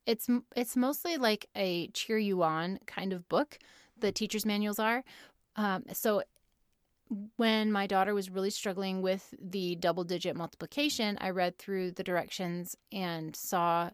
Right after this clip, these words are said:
uh, he, some of his other suggestions on how to teach it and how to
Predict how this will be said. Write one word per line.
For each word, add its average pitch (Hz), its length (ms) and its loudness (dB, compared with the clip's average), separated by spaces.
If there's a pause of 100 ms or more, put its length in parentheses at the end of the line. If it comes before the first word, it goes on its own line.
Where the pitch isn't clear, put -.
(140)
uh, 196 160 2
he, 220 280 -4
some 208 240 0
of 208 160 -4
his 208 180 -2
other 185 200 -2
suggestions 185 680 -4
on 170 120 -4
how 170 140 -6
to 165 120 -8
teach - 320 -8
it 202 220 0
and 175 120 -8
how 175 120 -6
to 165 200 -4